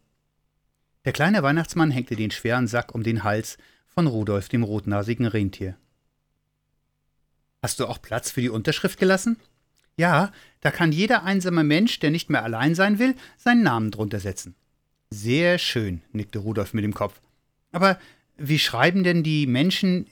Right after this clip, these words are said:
ihren Namen unter den Brief?“ „Ach, weißt du, mein kleiner Freund“, sagte Rudolf leise, „wenn der Wunsch von Herzen kommt, dann wird der Name vom Herzen darunter gesetzt. Ich brauche den Sack nur über den Menschen auszuschütten,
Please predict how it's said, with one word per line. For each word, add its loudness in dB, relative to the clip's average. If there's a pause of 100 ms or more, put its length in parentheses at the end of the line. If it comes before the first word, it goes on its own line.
(140)
ihren 2
Namen 4
unter 2
den 0
Brief?“ -8 (1040)
„Ach, 4
weißt -2
du, -2
mein 0
kleiner -2
Freund“, -2
sagte -2
Rudolf 0
leise, 2 (420)
„wenn 0
der 0
Wunsch 4
von 0
Herzen 0
kommt, -4
dann -2
wird 0
der 0
Name 0
vom 0
Herzen 2
darunter -2
gesetzt. -8 (280)
Ich -2
brauche 4
den 2
Sack 2
nur 4
über 2
den 2
Menschen 2
auszuschütten, 0